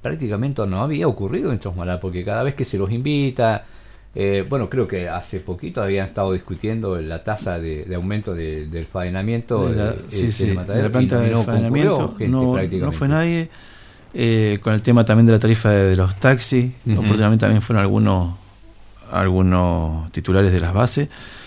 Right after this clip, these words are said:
Speaker 2: pero en este caso, eh, la verdad que fue muy llamativo y creo que tiene una lógica, ¿no?
Speaker 1: Ujú.
Speaker 2: Eh, lo que puede generar este, este aumento, lo que puede impactar, ¿no?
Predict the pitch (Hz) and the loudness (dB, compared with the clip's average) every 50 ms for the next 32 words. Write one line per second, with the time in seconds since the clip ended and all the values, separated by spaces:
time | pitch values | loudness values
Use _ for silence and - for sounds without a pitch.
0 | - - - - - - - - - - - - 98 107 131 120 - 135 127 - | -20 -20 -20 -20 -20 -20 -20 -20 -20 -6 0 2 6 6 6 6 6 4 4 6
1 | 147 147 - - 160 156 160 - - - - - 110 110 107 101 101 101 98 98 | 6 6 6 6 4 4 4 2 -2 -2 2 4 6 8 8 8 6 6 4 4
2 | 95 92 95 95 98 110 117 113 98 - - 113 113 110 104 101 98 98 101 110 | 4 4 6 6 6 6 4 4 2 2 4 4 6 6 8 6 6 6 8 6
3 | 107 110 113 104 104 104 98 - 143 147 139 139 147 165 175 - - - - - | 6 6 6 6 6 4 4 4 4 4 4 4 2 0 -4 -8 -14 -20 -20 -20
4 | - - - - - - 107 135 139 135 120 110 131 131 117 120 143 139 - 117 | -20 -20 -14 -8 -6 -2 2 4 6 6 6 6 6 6 6 6 4 4 2 2
5 | 92 107 98 110 123 147 196 - - - - 101 92 90 87 82 - - - - | 2 4 4 4 2 0 -2 -6 -8 -4 -2 0 0 0 0 -2 -6 -10 -18 -12
6 | - 220 - 95 92 92 90 87 85 85 82 82 80 82 85 82 85 90 - 90 | -6 0 2 4 4 6 6 4 4 2 2 0 0 0 0 0 -2 -2 -2 -2
7 | 92 - 104 101 98 92 - 95 90 90 95 95 95 92 95 - 92 90 87 85 | 0 4 4 6 6 4 4 4 4 4 4 4 2 0 0 -2 -2 -2 0 -2
8 | 82 85 87 101 - - 95 95 - 101 95 95 98 101 98 92 - - 95 90 | -4 -4 -6 -4 -2 -2 -2 0 0 2 4 4 4 4 4 2 0 -2 -4 -2
9 | 87 87 90 87 82 - - 101 107 104 101 92 92 95 87 85 - - 95 87 | -2 -2 -2 -2 -4 -2 2 2 4 4 4 2 2 0 -4 -2 0 0 0 0
10 | 85 85 85 98 131 | 0 0 -2 -2 -4